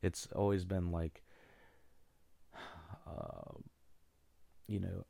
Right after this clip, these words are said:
happy and sad blend all, all at once. And I feel like that's kind of what we're getting at the very end of this. Um, however, it does seem relatively,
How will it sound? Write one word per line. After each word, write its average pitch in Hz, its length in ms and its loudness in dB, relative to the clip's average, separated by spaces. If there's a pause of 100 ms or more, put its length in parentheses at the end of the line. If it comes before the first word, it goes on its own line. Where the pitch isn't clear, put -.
happy 98 500 6
and 90 160 6
sad 87 540 6
blend 82 640 6
all, 87 460 6
all 87 220 8
at 85 80 6
once. 85 420 6
And 87 80 6
I 85 60 8
feel 101 220 6
like 90 160 6
that's - 220 0
kind 85 360 0
of 82 140 2
what 85 140 6
we're 82 120 2
getting 82 300 4
at 80 120 0
the 82 80 0
very 82 300 4
end 82 140 2
of 80 100 2
this. 87 340 0 (540)
Um, 82 220 4
however, 92 500 8
it 85 220 2
does 90 220 6
seem 85 440 2 (480)
relatively, 87 640 4